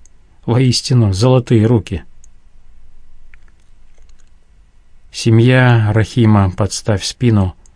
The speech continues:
относилась к сословию Мушкинум или Шушану. Примечание.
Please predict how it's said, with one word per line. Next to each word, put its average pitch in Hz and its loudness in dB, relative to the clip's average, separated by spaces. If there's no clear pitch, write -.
относилась 110 -2
к - -20
сословию 117 0
Мушкинум 117 0
или 101 -2
Шушану. 113 -2
Примечание. 92 0